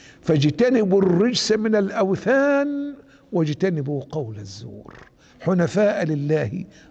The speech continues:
غير مشركين به، ومن يشرك بالله فكأنما خر من السماء فتخطفه الطير أو تهوي به الريح في مكان سحيق. وفي،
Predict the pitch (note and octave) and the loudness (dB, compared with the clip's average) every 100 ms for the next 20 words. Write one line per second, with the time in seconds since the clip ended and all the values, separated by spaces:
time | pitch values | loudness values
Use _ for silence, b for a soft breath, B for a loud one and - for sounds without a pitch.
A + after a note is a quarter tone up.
0 | - F3 B3 F#3+ E3+ F3 - F3 - F3 | -2 0 2 0 -2 -4 -6 -8 -6 -4
1 | D#3 B2 D#3 C#3+ B B B E3+ E3+ E3 | -2 0 0 0 B B B 0 2 2
2 | D#3 G#3 - A3 F3 - D3 C#3+ D3+ D3 | 4 2 2 -2 -4 -2 -4 -2 0 0
3 | C#3+ C3 b b b - F3+ E3+ G#3 G3 | -2 -6 b b b -4 -2 -2 -4 -4
4 | F3+ E3 D#3+ D3 - A#3+ C#4+ G#3 F#3 D#3+ | -4 -6 -6 -8 -2 0 2 0 -2 -2
5 | D#3 D#3 - D#3+ D#3 E3 D#3+ D3+ - B | -4 -6 -4 0 2 2 2 0 -4 B
6 | B F3 E3 G#3 - G#3+ E3 F3 C#3 D3+ | B -2 0 0 -2 -2 -2 -2 -4 -6
7 | - G#3 G#3 D3+ F3+ E3+ C3+ - D#3+ D#3+ | -8 -4 -2 -4 -4 -6 -4 -2 -2 -4
8 | C#3+ E3 C3 B2+ C#3 D3 - C#3 C3 B | -6 -4 -4 -2 -2 -2 -4 -10 -12 B
9 | B F#3+ F3 D3+ C3 - E3+ A#2+ G#2+ - | B -4 -2 -2 -6 -6 -6 -6 -10 -12
10 | - C3 - - B B B - C#4+ G3 | -14 -14 -14 -18 B B B 0 2 2
11 | C#4 C4 | 2 2